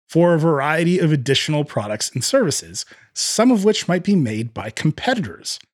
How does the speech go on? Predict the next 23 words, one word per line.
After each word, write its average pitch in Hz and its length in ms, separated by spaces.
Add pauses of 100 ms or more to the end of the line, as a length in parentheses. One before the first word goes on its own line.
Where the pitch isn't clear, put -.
(520)
And 165 100
Blackstone 196 380
has 240 360
big 120 220
competitors 98 580
in 160 220
Weber 113 480
and 123 140
Cuisinart 117 640
and 120 100
all 110 80
the 117 100
rest. - 360 (280)
So - 200
we 185 120
talked 196 280
about 190 260
competition 190 880
and 151 340
branding 143 600
and 123 260
customer 185 420
loyalty 175 600